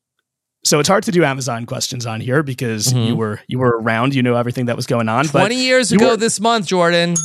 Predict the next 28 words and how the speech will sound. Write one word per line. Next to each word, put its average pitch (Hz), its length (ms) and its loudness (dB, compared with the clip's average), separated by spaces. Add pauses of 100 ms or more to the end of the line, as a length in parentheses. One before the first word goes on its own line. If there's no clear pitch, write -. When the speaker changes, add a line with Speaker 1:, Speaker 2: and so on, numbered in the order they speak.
(480)
Speaker 1:
Yep, - 180 0
you, 165 240 4
you 175 240 2
were 208 160 0
twenty 175 240 2
year 220 140 4 (100)
Speaker 2:
You 196 80 4
know, - 80 4
some - 220 2
people - 80 4
Speaker 1:
anniversary, 302 180 4
uh, - 20 4
Speaker 2:
say 175 560 2 (340)
Survivor 170 280 2
the 139 120 2
Amazon 117 520 0
saved 127 640 -2
the - 40 -6
s-, - 200 -4
the 110 300 0
franchise, - 640 -4 (180)
you 120 100 0
know, 113 200 0
and 127 100 -2
Speaker 1:
I - 20 -
mean, 135 80 -2
Speaker 2:
so 139 400 2
Speaker 1:
coming, 143 220 0